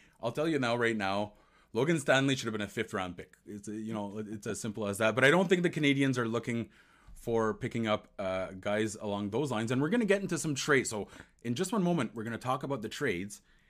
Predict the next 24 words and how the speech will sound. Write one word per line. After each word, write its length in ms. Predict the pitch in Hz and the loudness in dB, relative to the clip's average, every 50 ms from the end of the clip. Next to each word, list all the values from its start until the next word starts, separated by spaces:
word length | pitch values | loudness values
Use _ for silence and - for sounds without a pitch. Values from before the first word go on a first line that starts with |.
| _ _ _ _ _ _ _ | _ _ _ _ _ _ _
But 400 | - 208 156 - - - - - - _ _ _ _ _ _ - _ _ - - - - _ _ _ _ _ _ - - _ _ _ _ _ _ _ _ | 2 2 2 2 -2 -10 -16 -20 -20 _ _ _ _ _ _ -20 _ _ -20 -20 -20 -20 _ _ _ _ _ _ -20 -20 _ _ _ _ _ _ _ _
what 360 | 113 113 123 202 277 - - | -10 -2 2 2 2 2 0
to 100 | - 180 | -2 -2
do 180 | 139 131 190 202 | 0 2 2 2
with 180 | 147 127 104 | 2 2 0
Jake 240 | 98 120 110 104 - | 2 2 2 2 2
Allen? 320 | 85 87 85 82 85 85 87 | -2 -4 -4 -6 -8 -10 -6
'Cause 180 | - 110 113 175 | -6 -4 -2 0
let's 160 | 220 214 208 | -2 -2 0
be 140 | 143 120 107 | 0 2 4
honest, 280 | 127 143 117 98 - | 4 4 2 0 -2
he's 160 | 185 208 214 | -4 -2 -2
enjoying 360 | 220 156 131 123 127 113 113 107 | 0 0 0 0 0 0 0 0
his 140 | 98 98 | -2 -4
best 240 | 98 110 110 110 - | -2 -2 -2 -2 -2
hockey, 500 | - 107 101 101 - - 101 98 92 - _ _ _ _ _ _ _ _ _ - - - - _ _ _ _ _ _ | -2 -2 -2 -2 -4 -6 -6 -6 -6 -10 _ _ _ _ _ _ _ _ _ -20 -20 -20 -20 _ _ _ _ _ _
uh, 40 | - 52 60 67 69 69 80 - | -18 -16 -14 -14 -16 -16 -12 -6
of, 220 | 123 127 110 107 - | -6 -6 -6 -6 -6
of 260 | - 113 113 104 101 | -4 -4 -4 -4 -4
since 260 | - - 190 220 208 - | -2 2 2 2 2 0
he's 140 | 165 135 | -4 -4
joined 240 | 107 - 127 131 127 | -2 0 0 0 0
the 40 | 113 | 0
Canadiens. 540 | - 123 131 151 139 120 113 131 139 - | -2 -2 -2 0 0 -2 -2 -4 -6 -8